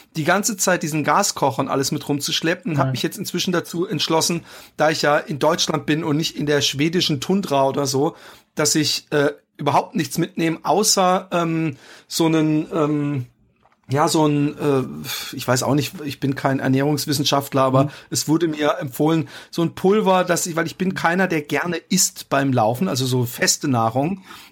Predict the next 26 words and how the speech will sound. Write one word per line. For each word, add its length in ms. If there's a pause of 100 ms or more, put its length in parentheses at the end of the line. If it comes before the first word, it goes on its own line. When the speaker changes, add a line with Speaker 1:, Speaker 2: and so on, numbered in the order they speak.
Speaker 1:
Und 120
da 80
hab 140
ich 100
so 100
ein 120
Ding, 220
was 160
voll 180
gut 280
auch 180
die 120
Fettverbrennung 840
anregt, 460
so 120
auf 200
Lo-, 240
Soja-Lecithin-Basis 1900
und 280
Speaker 2:
Mhm. 60
Speaker 1:
Elektrolyte 800
und 200
was 140
weiß 160
ich 160
was. 220